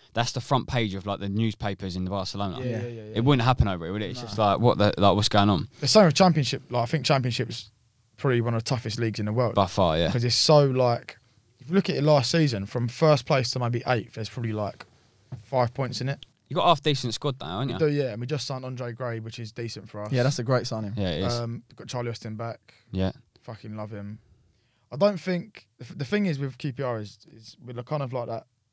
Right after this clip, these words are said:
Speaker 2: club who seems to get players, say like Eze, don't get promoted. Obviously,
Speaker 1: And they
Speaker 2: he,
Speaker 1: go,
Speaker 2: he
Speaker 1: yeah.
Speaker 2: wants to go and, like, play in the Prem.
Speaker 1: Yeah.
Speaker 3: Yeah.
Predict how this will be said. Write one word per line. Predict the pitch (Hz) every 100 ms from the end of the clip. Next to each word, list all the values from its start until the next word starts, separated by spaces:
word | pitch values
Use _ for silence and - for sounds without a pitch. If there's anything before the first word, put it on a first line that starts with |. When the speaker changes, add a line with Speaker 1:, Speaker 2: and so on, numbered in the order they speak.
| _ _ _ _ _
Speaker 2:
club | 139 120
who | 117
seems | - 131 -
to |
get | 117 110
players, | - 123 113 101
say | - 135 120
like | 110
Eze, | 123 110 95 104 - _ _ _ _ _ _
don't | 151 123
get | 113
promoted. | 127 120 101 104 - _ _ -
Obviously, | 107 95
Speaker 1:
And |
they | 90
Speaker 2:
he, | 98
Speaker 1:
go, | 95
Speaker 2:
he | 90
Speaker 1:
yeah. | 90
Speaker 2:
wants | 87
to | -
go | 127 131
and, | 120 120
like, | 117
play | - 127
in |
the | 104
Prem. | 131 110 98 117
Speaker 1:
Yeah. | - 110
Speaker 3:
Yeah. | 101